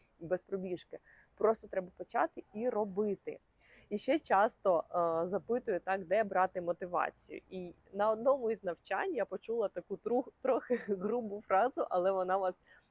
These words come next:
класно включить, що коли ти дуже хочеш пісяти, тобі не потрібна мотивація для того, щоб знайти туалет.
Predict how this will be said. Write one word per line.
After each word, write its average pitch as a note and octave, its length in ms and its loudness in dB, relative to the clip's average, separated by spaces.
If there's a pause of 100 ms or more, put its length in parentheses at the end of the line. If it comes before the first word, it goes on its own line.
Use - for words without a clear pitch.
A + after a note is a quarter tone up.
(160)
класно F#3 340 0
включить, - 480 -4 (340)
що F3+ 120 -2
коли A3 240 0
ти C4 120 -6
дуже F#3+ 300 -2
хочеш F#3 500 -6
пісяти, - 560 -2 (300)
тобі A#3 220 -2
не F4+ 120 -2
потрібна B3+ 460 -4
мотивація F#3+ 720 0
для F3+ 140 -2
того, G#3 280 -6
щоб F3 200 -10
знайти E3+ 280 -4
туалет. E3 480 0